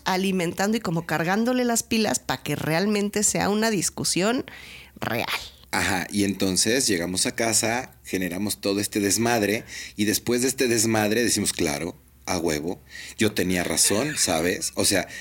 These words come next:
Speaker 2: lo estaba esperando. No, es que no podía esperar otra cosa. Ya sabía yo que esto iba a ocurrir de esta manera porque la culpa la tiene el otro.
Speaker 1: Pero aparte yo,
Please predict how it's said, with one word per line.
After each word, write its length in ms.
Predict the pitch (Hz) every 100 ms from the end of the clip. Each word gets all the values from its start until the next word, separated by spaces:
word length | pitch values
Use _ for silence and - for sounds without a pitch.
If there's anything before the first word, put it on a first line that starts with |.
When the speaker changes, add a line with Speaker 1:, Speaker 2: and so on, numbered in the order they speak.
| -
Speaker 2:
lo 100 | 104
estaba 360 | 101 - 104
esperando. 640 | 110 - 95 104 160 147 -
No, 200 | 92 104
es 120 | 104
que 100 | -
no 140 | 107 107
podía 160 | 107
esperar 340 | 107 107 98 101
otra 300 | 101 95 -
cosa. 360 | 131 156 107 80
Ya 220 | 98 101
sabía 380 | - 120 123 135
yo 340 | 117 101 110 - 330 -
que 200 | 113 104
esto 340 | 101 - 120 101
iba 220 | 101 107
a 20 |
ocurrir 420 | 104 - 95 101
de 80 | 104
esta 240 | 104 -
manera 440 | 107 110 101 98 131 - - -
porque 720 | 123 117 120 120 127 123 151
la 140 | 151 143
culpa 500 | 120 95 104 135 - - - -
la 120 | 95
tiene 240 | 95 82
el 100 | 78
otro. 280 | 71 - 67 - - -
Speaker 1:
Pero 140 | 240 247
aparte 380 | 247 285 349
yo, 320 | 269 277 277